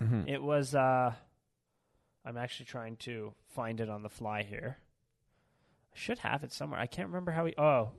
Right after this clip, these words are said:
Speaker 2: was it power play? It was probably, fr-, I'm guessing it was from Marner. Anyway, shouldn't be saying this live on radio. Anyways, he had two points in this game, two points against Philadelphia,
Speaker 1: It was
Speaker 2: one
Speaker 1: from
Speaker 2: point,
Speaker 1: Marner.
Speaker 2: yeah,
Speaker 1: Yeah.
Speaker 2: one point,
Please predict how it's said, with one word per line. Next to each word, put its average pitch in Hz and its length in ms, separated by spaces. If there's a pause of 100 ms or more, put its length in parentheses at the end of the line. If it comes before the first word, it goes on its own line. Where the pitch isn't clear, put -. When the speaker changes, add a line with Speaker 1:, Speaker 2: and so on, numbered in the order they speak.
Speaker 2:
was 135 240
it 151 180 (180)
power 120 280
play? 233 300 (1400)
It 131 100
was 135 100
probably, 196 340
fr-, - 120
I'm 143 200 (120)
guessing 208 340
it 208 100
was 165 140
from 156 200
Marner. 127 520 (640)
Anyway, 120 300
shouldn't 135 280
be 120 80
saying 113 260
this 110 180
live 110 240
on 110 100
radio. 110 240
Anyways, 143 340 (260)
he 185 100
had 185 100
two 226 120
points 208 320
in 185 80
this 175 140
game, 160 360
two 175 140
points 175 300
against 165 220
Philadelphia, 151 460
Speaker 1:
It - 20
was 139 160
Speaker 2:
one 147 160
Speaker 1:
from 98 100
Speaker 2:
point, 165 180
Speaker 1:
Marner. 95 120 (140)
Speaker 2:
yeah, 131 260
Speaker 1:
Yeah. 60 300
Speaker 2:
one 170 240
point, 180 260